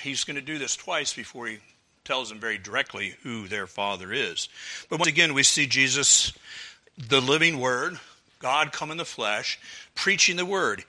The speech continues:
He speaks, and as he's said many times, as we'll continue to see him, he says,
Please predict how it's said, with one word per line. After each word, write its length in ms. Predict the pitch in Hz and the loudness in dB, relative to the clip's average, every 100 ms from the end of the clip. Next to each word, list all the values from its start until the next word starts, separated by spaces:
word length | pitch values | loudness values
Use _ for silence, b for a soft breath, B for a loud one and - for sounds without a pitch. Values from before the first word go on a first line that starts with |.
| - | -4
He 140 | 196 | 4
speaks, 540 | 175 - 247 175 117 151 | 4 4 2 0 0 0
and 100 | 156 | 0
as 200 | 160 - | 0 0
he's 200 | 165 143 | -2 -2
said 400 | - 202 147 120 B B B | -2 0 0 -2 B B B
many 500 | 180 139 156 196 175 | -14 -8 -2 -2 -2
times, 460 | 180 180 139 117 | -2 -2 -2 -2
as 120 | 143 147 | -6 -8
we'll 120 | 139 | -8
continue 440 | 151 - 196 208 | -8 -6 -8 -8
to 100 | 139 | -6
see 240 | 123 127 120 | -4 -4 -4
him, 160 | 135 | -8
he 120 | 127 131 | -10 -6
says, 320 | - 147 | -6 -6